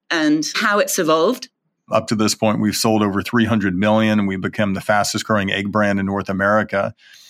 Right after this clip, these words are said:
Speaker 2: Um, and in China, we've been primarily selling through Tmall with, uh, a few, uh, street vendors, couple restaurants,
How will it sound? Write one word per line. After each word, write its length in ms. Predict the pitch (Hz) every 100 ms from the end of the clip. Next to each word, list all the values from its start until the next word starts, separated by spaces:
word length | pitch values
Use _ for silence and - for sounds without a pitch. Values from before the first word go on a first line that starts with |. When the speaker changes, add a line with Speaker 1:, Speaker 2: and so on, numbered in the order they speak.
| - _ _ -
Speaker 2:
Um, 500 | - 101 98 98 98 -
and 240 | 110 104
in 120 | 104
China, 360 | 92 123 139 123
we've 180 | 101 98
been 140 | 104
primarily 540 | 85 113 110 107 104 98
selling 420 | - 107 104 98
through 200 | - 92
Tmall 920 | - 127 120 113 110 107 107 104 107
with, 340 | 101 98 95 -
uh, 260 | 98 98 95
a 60 | 95
few, 640 | - 117 113 107 104 104
uh, 280 | 101 95 92
street 340 | - - 127 123
vendors, 640 | 117 113 110 110 104 -
couple 340 | - 120 123
restaurants, 800 | 107 104 - 110 110 107 - -